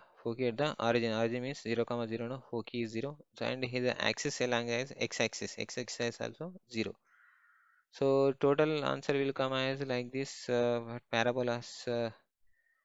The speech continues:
what is parabolas? Uh, axis is, uh, y square is equal to four A X will come, na? So four A X means x plus a will come here. X plus a. X-axis with the a,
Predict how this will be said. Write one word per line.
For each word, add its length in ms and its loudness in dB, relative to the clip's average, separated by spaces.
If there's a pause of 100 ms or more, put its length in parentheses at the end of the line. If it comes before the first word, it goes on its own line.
(360)
what 180 -14
is 300 -6
parabolas? 1200 -4
Uh, 360 -8
axis 420 -8
is, 380 -10
uh, 320 -8
y 180 0
square 400 -4
is 180 -2
equal 400 -6
to 340 -8 (1000)
four 180 0
A 220 2
X 160 -4
will 100 -6
come, 220 -10
na? 160 -12
So 140 -8
four 220 -2
A 80 2
X 140 -2
means 260 -10
x 180 -2
plus 240 -2
a 120 2
will 140 -2
come 240 -8
here. 180 -10 (200)
X 140 -16
plus 320 -6 (220)
a. 180 -4 (1120)
X-axis 600 -4
with 140 -10
the 80 -2
a, 280 -6